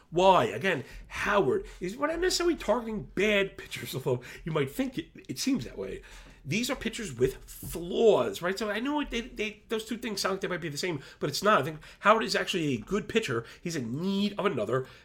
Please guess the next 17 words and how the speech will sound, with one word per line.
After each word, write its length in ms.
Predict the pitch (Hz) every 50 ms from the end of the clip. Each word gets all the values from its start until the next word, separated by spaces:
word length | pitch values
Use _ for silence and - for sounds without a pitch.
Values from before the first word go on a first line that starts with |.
| - -
pitch. 340 | - 240 220 143 - - - - -
What 160 | - 104 101 104
are 40 |
we 120 | 113 147 151
talking 320 | - 98 98 208 202 123
about? 240 | 101 98 87 80 - - - - -
Again, 380 | 113 127 196 190 180 131 101 -
granular 460 | - 107 117 131 127 139 151 151 156
analysis. 480 | 165 185 196 190 165 131 127 - -
Think 160 | - - - -
of 80 | 120
the 80 | 113 139
optometrist. 680 | 147 147 - 175 175 175 - - - 90 - - -
Camera 240 | - - - - 127
one, 280 | 123 131 120 143 147
camera 220 | 131 156 147 151 151
two. 300 | - - 185 147 110